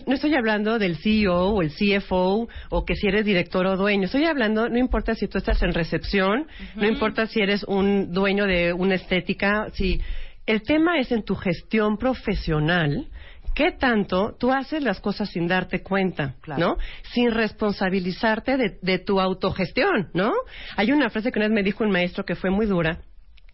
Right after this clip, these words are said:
Speaker 1: pero tiene toda la razón. Si tú no te autogestionas, si te autocontrolas,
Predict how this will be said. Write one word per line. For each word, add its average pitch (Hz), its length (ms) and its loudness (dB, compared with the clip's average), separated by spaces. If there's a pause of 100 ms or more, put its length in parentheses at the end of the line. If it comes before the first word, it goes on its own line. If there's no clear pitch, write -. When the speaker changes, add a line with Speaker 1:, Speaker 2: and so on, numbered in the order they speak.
(140)
Speaker 1:
pero 185 140 0
tiene 214 240 2
toda 185 200 0
la 170 100 0
razón. 156 340 -2
Si 196 180 -2
tú 269 140 0
no 339 180 4
te 233 100 -2
autogestionas, 170 880 0
si 175 100 -2
te - 80 -4
autocontrolas, 185 840 0